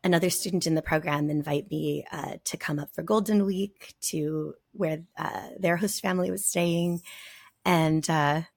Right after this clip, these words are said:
when the parents talked and agreed on it, they were like, "Okay, bye." And I went and traveled to Nagano, which is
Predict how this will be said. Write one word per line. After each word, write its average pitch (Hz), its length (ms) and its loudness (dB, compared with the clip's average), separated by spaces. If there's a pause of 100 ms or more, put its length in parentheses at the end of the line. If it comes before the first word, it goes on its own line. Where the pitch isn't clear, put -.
(140)
when 170 480 2 (320)
the 190 120 4
parents 180 480 4
talked 180 340 -2
and 165 100 2
agreed 214 300 0
on 147 160 4
it, 156 240 0
they 175 100 4
were 185 80 4
like, 190 140 2
"Okay, 247 240 0
bye." 233 440 2 (600)
And 185 200 4
I 180 140 2
went 190 220 2
and 175 160 0 (260)
traveled 170 460 0 (160)
to 160 360 -2 (520)
Nagano, 170 560 4
which 160 220 -4
is - 380 -4